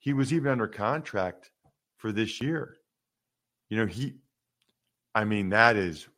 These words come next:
rough, rough. Your team decided not to pay him, and I don't wanna hear they couldn't pay him. They chose not to. And every team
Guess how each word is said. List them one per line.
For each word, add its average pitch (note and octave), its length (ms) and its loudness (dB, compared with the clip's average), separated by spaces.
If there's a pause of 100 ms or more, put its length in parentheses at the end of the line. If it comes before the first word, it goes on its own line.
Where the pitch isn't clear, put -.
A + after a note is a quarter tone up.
(120)
rough, E2 600 -12 (680)
rough. F#2 600 -2 (480)
Your B2 380 4
team A2+ 560 -2
decided G#2+ 580 6
not G2+ 280 0
to F2 80 -10
pay F#2 240 -2
him, A#2 340 -6 (500)
and A#2 100 4
I A#2 120 6
don't B2+ 240 6
wanna B2+ 220 0
hear A2 300 0
they G2 180 -2
couldn't G#2 460 -4
pay F2 200 -4
him. D#2+ 300 -10 (440)
They G#2+ 200 2
chose A#2+ 840 2
not F#2+ 440 -6
to. - 200 -12 (1300)
And C#3+ 320 6 (140)
every D#3 420 4
team C3+ 580 -4